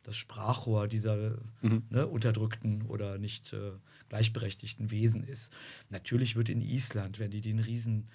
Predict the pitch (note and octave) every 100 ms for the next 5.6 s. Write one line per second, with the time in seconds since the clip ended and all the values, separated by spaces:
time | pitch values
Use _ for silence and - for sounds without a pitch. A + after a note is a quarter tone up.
0 | - _ - G#2 G#2 A2 A2+ - - A2
1 | A2 - G#2 A2 G#2+ G#2 G#2 G2+ A2+ C3+
2 | - - B2 A2 A2 G#2+ - - A2 -
3 | A2+ - A#2+ A2 - G#2 G#2+ - - A2
4 | A2+ A2 A2+ A2+ A2+ - - G#2+ A2+ A2
5 | - A#2+ - A2 A2